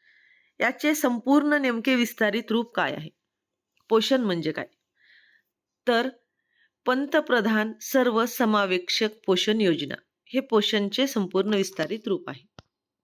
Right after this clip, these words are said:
प्रश्न सहावा, राष्ट्रीय पोषण सप्ताह जो दोन हजार चोवीस मध्ये साजरा केला गेला, तर हे नेमका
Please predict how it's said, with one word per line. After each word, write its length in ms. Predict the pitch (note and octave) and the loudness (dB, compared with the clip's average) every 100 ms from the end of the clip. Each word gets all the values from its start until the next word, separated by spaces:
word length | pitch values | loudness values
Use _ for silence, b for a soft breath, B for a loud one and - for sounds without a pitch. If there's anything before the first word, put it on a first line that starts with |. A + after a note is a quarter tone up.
| _ b b b b b b b b _ _ b b b - | _ b b b b b b b b _ _ b b b -2
प्रश्न 340 | B3 - D4 | -2 2 0
सहावा, 420 | D4 C4+ A#3 A#3 B3+ _ _ _ _ _ _ _ - _ _ _ _ _ | 2 2 2 0 -2 _ _ _ _ _ _ _ -18 _ _ _ _ _
राष्ट्रीय 480 | - A#3 - - D#4 | -2 -2 -4 0 0
पोषण 460 | D#4+ A#3+ - B3+ | 2 0 2 -2
सप्ताह 560 | B3+ - A3+ _ G3 F3+ - _ _ _ _ _ G3 | -2 -2 -4 _ -4 -4 -10 _ _ _ _ _ -2
जो 100 | B3 | 0
दोन 240 | A3 A3 | 4 4
हजार 340 | G#3 G#3 G3 A3 G#3+ | 4 2 0 -2 0
चोवीस 400 | A3 F#3+ G3+ - | 2 4 2 0
मध्ये 260 | F#3+ F#3 G#3 | 0 2 2
साजरा 420 | G#3 F3 F3 G3 | 0 0 0 -2
केला 320 | G3 F3+ D#3+ | 0 -2 0
गेला, 240 | C#3+ D3 C#3 _ _ _ _ _ _ _ _ _ _ _ _ b b b b b b b _ | -2 -4 -4 _ _ _ _ _ _ _ _ _ _ _ _ b b b b b b b _
तर 120 | C#4 C#4 | 0 2
हे 200 | D#4 E4 | 4 4
नेमका 540 | C#4+ A#3 G#3+ A3 A3 | 2 0 0 -2 -2